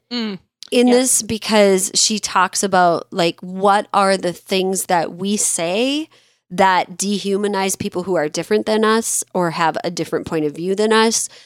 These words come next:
Speaker 2: She talks about some studies, a really eye-opening study.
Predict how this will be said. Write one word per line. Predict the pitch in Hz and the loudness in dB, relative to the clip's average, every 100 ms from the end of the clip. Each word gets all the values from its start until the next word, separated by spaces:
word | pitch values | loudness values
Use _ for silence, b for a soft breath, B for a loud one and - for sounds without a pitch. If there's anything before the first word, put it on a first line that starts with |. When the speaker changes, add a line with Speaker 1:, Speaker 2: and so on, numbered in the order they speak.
| B B | B B
Speaker 2:
She | - 220 | 0 0
talks | 208 214 - | 2 0 0
about | 214 196 - | 2 2 2
some | 196 | -2
studies, | 185 - - 170 180 208 233 - | 0 0 2 0 0 0 0 0
a | 175 | 0
really | 180 185 160 - _ - | 0 -4 -6 -10 _ -6
eye-opening | 160 175 196 196 202 196 | -2 0 0 -2 0 0
study. | 185 - 202 202 220 240 | 0 0 2 2 2 0